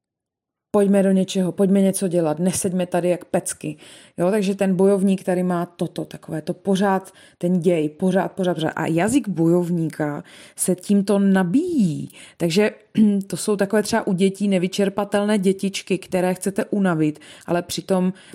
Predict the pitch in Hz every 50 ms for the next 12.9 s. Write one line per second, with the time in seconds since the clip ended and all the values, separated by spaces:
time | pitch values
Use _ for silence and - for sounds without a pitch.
0 | - _ - 165 185 180 - - - - 175 165 185 175 165 175 175 180 185 180
1 | - 180 165 - 190 190 - - - - - - - - 185 156 170 170 - -
2 | 170 156 151 151 156 160 - 175 170 170 156 - - 180 170 170 160 151 160 147
3 | - - - - 170 147 160 156 - 160 147 - 156 - 165 160 175 170 - -
4 | 170 160 160 160 - 170 156 - - - 170 160 - - - - - - _ 170
5 | 180 185 175 175 151 151 208 202 190 170 156 143 143 - 156 156 170 165 - 185
6 | 180 175 - - - 170 160 180 180 170 165 185 175 175 170 160 156 156 - -
7 | - - - - 170 180 185 185 185 185 185 180 160 147 180 180 170 165 185 -
8 | - - 180 180 175 165 - 165 - - 160 156 175 165 - - 170 170 - 170
9 | 170 156 165 165 170 175 165 - - 185 180 175 165 156 175 170 165 160 180 165
10 | 160 156 147 151 - - - - - - - _ _ - 175 170 170 165 156 151
11 | - 170 180 170 151 180 175 - - 185 156 175 175 - - 185 180 180 180 165
12 | 165 160 156 - - 160 165 170 175 170 170 165 - 170 - 175 170 170